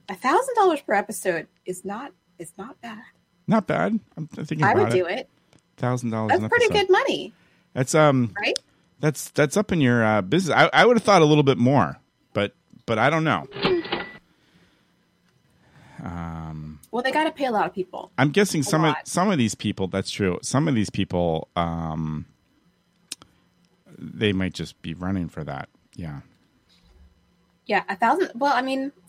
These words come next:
Speaker 1: I would do it for a thousand dollars an episode. <laughs>
Speaker 2: Yeah.
Speaker 1: Full stop. Sure.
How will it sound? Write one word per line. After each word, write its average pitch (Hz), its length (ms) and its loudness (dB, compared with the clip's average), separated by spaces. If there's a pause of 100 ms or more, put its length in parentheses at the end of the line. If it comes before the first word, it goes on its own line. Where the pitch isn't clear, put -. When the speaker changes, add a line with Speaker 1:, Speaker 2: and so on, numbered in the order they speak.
Speaker 1:
I 262 140 2
would 370 120 4
do 240 120 0
it 180 120 2
for 185 100 -2
a 185 40 2
thousand 175 300 -4
dollars 165 280 -6
an 160 60 -12
episode. 160 420 -12 (140)
<laughs> - 120 -20
Speaker 2:
Yeah. 110 280 2 (720)
Speaker 1:
Full 277 140 2
stop. 339 360 2 (320)
Sure. 311 380 0